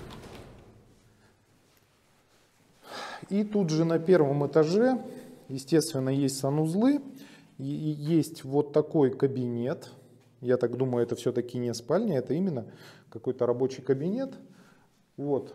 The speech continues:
большой санузел. Да, вот он. С-, можно, наверное, сказать, гостевой санузел. И техническое помещение, где также будет мокрая точка, постирочная.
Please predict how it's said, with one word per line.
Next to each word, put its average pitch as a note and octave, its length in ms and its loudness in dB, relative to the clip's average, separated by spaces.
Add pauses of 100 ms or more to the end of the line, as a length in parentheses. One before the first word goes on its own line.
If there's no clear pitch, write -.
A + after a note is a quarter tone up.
большой D3+ 580 0
санузел. C3+ 680 -4 (840)
Да, A2+ 260 -10
вот A2+ 240 -12
он. A2+ 120 -16 (1800)
С-, - 220 -20 (800)
можно, C3+ 520 -4
наверное, B2 360 -4
сказать, A#2 380 0
гостевой D3 420 -4
санузел. F#3+ 460 -4 (380)
И G#3+ 140 -6
техническое F3 560 -2
помещение, F#3 720 -2
где D3+ 480 0 (340)
также B2+ 300 2
будет B2 300 0
мокрая C3+ 360 2
точка, G3+ 380 0
постирочная. C#3+ 920 0